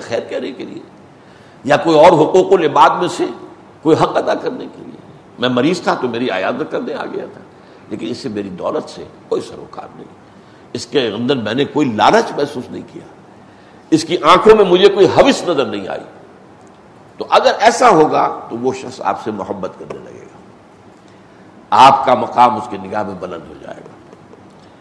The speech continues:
اور اگر اس نے محسوس کیا کہ یہ میری دولت سے مرعوب ہو گیا ہے، یہ میرے ٹھاٹ باٹ دیکھ کر اس کے دل میں حسرت پیدا ہوئی ہے، یا وہ بڑی للچائی ہوئی نگاہوں سے ان چیزوں کو دیکھ رہا ہے، تو وہ آپ سے نفرت کرے گا،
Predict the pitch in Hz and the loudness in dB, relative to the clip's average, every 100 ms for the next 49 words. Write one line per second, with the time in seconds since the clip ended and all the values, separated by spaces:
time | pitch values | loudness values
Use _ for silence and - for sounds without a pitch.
0 | - - - 208 262 254 254 247 190 185 | -20 -4 4 6 8 4 2 2 2 0
1 | 226 - 135 120 - - - - - - | -4 -4 -2 -2 -2 -8 -20 -20 -20 -14
2 | 98 110 107 107 113 95 98 113 - 101 | -6 -4 -4 -6 -6 -2 -2 -2 -6 -8
3 | 95 104 143 107 98 98 90 - - - | -6 -2 -2 -2 -6 -6 -6 -8 -14 -20
4 | - - - - - - - - - 104 | -20 -20 -20 -20 -20 -20 -20 -18 -10 -6
5 | 107 123 - 120 127 - 127 131 110 120 | -2 -4 0 0 0 2 4 4 2 -4
6 | 120 127 110 - - - - - - - | -4 -6 -6 -8 -20 -20 -20 -20 -20 -20
7 | - 104 127 113 127 127 120 - - - | -14 -10 -6 -2 -2 -2 -6 -6 -4 -2
8 | 139 139 127 98 92 90 - - - - | -2 -2 -2 -4 -10 -12 -16 -20 -20 -20
9 | - - - - - - - 120 135 139 | -20 -20 -20 -20 -20 -14 0 2 4 4
10 | 147 147 127 - 147 180 180 190 139 139 | 4 4 2 2 6 8 6 2 2 4
11 | 151 151 127 95 123 123 107 90 107 - | 4 2 -2 -4 -4 -4 -4 -8 -10 -10
12 | - - 104 - - - 240 - - - | -12 -10 -8 -6 -6 -8 -10 -12 -14 -12
13 | 440 - | -12 -12